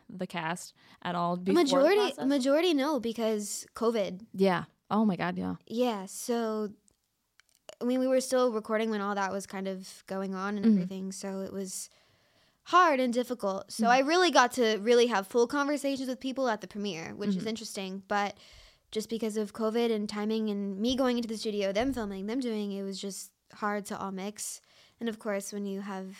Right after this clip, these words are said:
Speaker 2: people as talented as Allison Williams, you know,
Speaker 1: Yeah.
Speaker 2: her, her schedule's jam-packed,
Speaker 1: Oh,
Speaker 2: so.
Speaker 1: yeah.
Speaker 2: <laughs>
Speaker 1: And she's got all those, uh, those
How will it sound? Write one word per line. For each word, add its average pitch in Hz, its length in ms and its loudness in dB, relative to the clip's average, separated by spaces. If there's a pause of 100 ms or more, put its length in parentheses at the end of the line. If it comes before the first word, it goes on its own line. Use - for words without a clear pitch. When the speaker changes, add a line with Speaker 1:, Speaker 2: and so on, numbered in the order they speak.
(380)
Speaker 2:
people 208 320 -6
as 185 460 -8 (920)
talented 220 340 -2
as 208 100 -2
Allison 208 340 -2
Williams, 196 540 -6
you 208 100 -4
know, 190 80 -2
Speaker 1:
Yeah. 165 200 -4 (140)
Speaker 2:
her, 220 240 -6
her 269 120 -2
schedule's 214 440 -4
jam-packed, 196 560 -6
Speaker 1:
Oh, 247 80 6
Speaker 2:
so. - 40 6
Speaker 1:
yeah. 165 260 0 (360)
Speaker 2:
<laughs> 392 560 6
Speaker 1:
And - 160 6
she's 220 220 2
got 190 120 6
all 180 160 6
those, 170 420 0
uh, 151 440 -4 (220)
those 165 260 -6